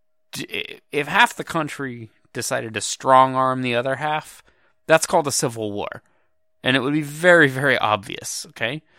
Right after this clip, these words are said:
So again, then it boils back down to foreign policy stuff. And that takes media pressure.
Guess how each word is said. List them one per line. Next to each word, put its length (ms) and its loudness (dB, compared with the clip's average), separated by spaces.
So 180 2
again, 380 2
then 160 4
it 180 -2
boils 300 -8
back 240 -4
down 280 -8
to 260 -10
foreign 540 -14
policy 540 -8
stuff. 400 0
And 200 -6
that 220 -2
takes 520 -6
media 580 -2
pressure. 520 -4